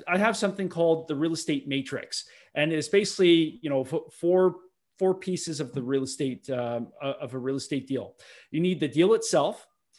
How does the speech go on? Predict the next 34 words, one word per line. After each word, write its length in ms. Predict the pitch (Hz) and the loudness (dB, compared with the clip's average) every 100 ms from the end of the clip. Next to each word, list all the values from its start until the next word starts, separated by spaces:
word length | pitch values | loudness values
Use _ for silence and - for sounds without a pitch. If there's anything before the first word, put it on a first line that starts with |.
| _ | _
you 100 | 151 | -4
need 220 | 160 143 | -2 -2
financing, 760 | - 156 170 165 170 - 190 233 - _ _ | 0 2 2 2 -2 -4 -4 -6 -12 _ _
you 160 | - 156 | -8 -2
need 480 | 160 160 160 156 - _ | -2 2 2 0 -4 _
capital, 680 | - 202 202 165 127 170 - _ | -2 -2 0 0 0 -2 -6 _
and 100 | - | -2
then 120 | 165 | 0
you 80 | 165 | 2
need 180 | 156 139 | 0 0
management. 540 | 139 151 139 - 104 - _ | 0 0 -2 -8 -12 -14 _
A 80 | 147 | -4
real 200 | 160 226 | 0 0
estate 340 | 220 220 202 | 0 -4 -4
deal 220 | 180 180 170 | 2 2 2
can't 340 | - 170 143 | -2 -2 -2
happen 380 | 147 156 147 139 | -2 -2 -2 -4
without 400 | 135 143 135 131 _ _ _ _ _ _ | -2 0 0 -2 _ _ _ _ _ _
any 220 | 165 160 | -2 0
of 100 | 147 | 0
those 220 | 127 127 123 | -2 -4 -4
four. 400 | 156 135 101 - _ _ _ | -4 -2 -4 -12 _ _ _
So 180 | - 185 | 0 2
just 300 | 170 190 - _ | 2 0 -4 _
look 200 | 143 196 | -2 2
at 100 | 220 | 2
the 80 | 190 | 2
real 140 | 202 | 2
estate 300 | 202 202 185 | 2 2 2
matrix. 500 | 165 202 185 156 - | 2 0 0 -2 -4
What 240 | 131 165 202 | 0 0 0
can 160 | 175 | -2
I 160 | 180 180 | 0 0
bring 600 | 120 156 196 156 123 135 | 0 -2 0 0 -4 -8